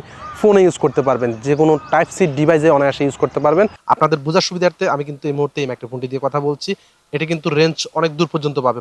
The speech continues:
প্রায় পঞ্চাশ মিটার পর্যন্ত পাবে। আর এছাড়া এটা কিন্তু কোনো ধরনের নয়েজ আসতেছে না, আপনারা শুনে বুঝতে পারছেন। আমি যে জায়গাটিতে রয়েছি তার দুই পাশে কিন্তু রাস্তা রয়েছে এবং হিউজ পরিমাণে গাড়ির এবং যানজট রয়েছে, তারপরে কিন্তু আমার ভয়েসটি কিন্তু আপনারা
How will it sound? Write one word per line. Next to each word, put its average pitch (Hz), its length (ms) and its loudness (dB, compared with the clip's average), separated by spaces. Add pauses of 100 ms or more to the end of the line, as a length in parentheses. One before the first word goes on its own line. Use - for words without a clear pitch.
(100)
প্রায় 135 220 0
পঞ্চাশ 143 280 -6
মিটার 139 200 -10
পর্যন্ত 135 300 -8
পাবে। 123 160 -4 (400)
আর 131 140 6
এছাড়া 190 240 4 (100)
এটা 180 120 2 (200)
কিন্তু 165 200 -10 (200)
কোনো 180 180 0
ধরনের 175 260 4 (220)
নয়েজ 180 260 4
আসতেছে 180 280 -6
না, 175 40 0 (160)
আপনারা 165 240 0 (160)
শুনে 175 220 2 (120)
বুঝতে - 240 -8
পারছেন। 175 300 -2 (200)
আমি 180 140 2 (120)
যে 170 160 0
জায়গাটিতে 151 460 0
রয়েছি 170 340 -2 (260)
তার 175 180 6
দুই 170 140 -2
পাশে 175 220 0
কিন্তু 175 240 -6 (360)
রাস্তা 143 280 0
রয়েছে 160 260 2 (360)
এবং 143 140 -2 (260)
হিউজ 196 260 0
পরিমাণে 196 320 2 (300)
গাড়ির 160 260 4 (320)
এবং 147 120 -2 (140)
যানজট 151 360 2 (100)
রয়েছে, 151 260 0 (340)
তারপরে 190 340 4
কিন্তু 190 220 -4
আমার 170 180 2
ভয়েসটি 165 300 0
কিন্তু 165 160 -4
আপনারা 151 160 -4